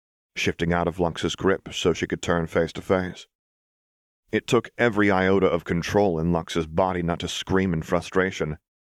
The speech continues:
"If I'd known, I would have said something. Why didn't you say anything? Why does it matter?" Jinx yelled, although she looked more scared than anything.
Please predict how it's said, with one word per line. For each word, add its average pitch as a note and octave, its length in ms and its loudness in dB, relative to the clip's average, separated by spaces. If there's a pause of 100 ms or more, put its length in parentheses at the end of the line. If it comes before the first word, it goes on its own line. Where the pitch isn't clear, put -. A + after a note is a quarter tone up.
(280)
"If - 160 2
I'd D4+ 160 4
known, A#3+ 400 4
I E3 60 4
would E3+ 120 4
have E3 120 2
said F#4+ 260 0
something. A2+ 460 0
Why F#3 120 6
didn't F4+ 280 4
you F#4 180 6
say D3 240 2
anything? G2+ 540 0 (180)
Why E4 240 6
does A4+ 180 2
it A#4+ 140 4
matter?" F4+ 680 4 (340)
Jinx - 340 -6
yelled, D2 380 -2
although F2 220 4
she G2 140 2
looked F#2+ 200 2
more F#2 180 4
scared A2+ 540 0
than F2+ 100 2
anything. F#2 400 0